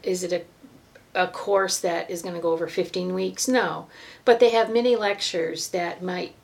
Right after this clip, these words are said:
embrace maybe eight or nine weeks, and you can listen to them at, on your own time and at your leisure.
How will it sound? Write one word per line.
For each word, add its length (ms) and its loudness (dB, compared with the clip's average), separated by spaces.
embrace 600 -2
maybe 320 -4
eight 140 2
or 80 0
nine 340 -2
weeks, 400 -4
and 240 -2
you 60 0
can 160 -6
listen 260 -2
to 140 -6
them 200 -6
at, 200 -8
on 160 -4
your 180 -6
own 160 -2
time 300 -4
and 80 -4
at 200 -8
your 80 -2
leisure. 400 0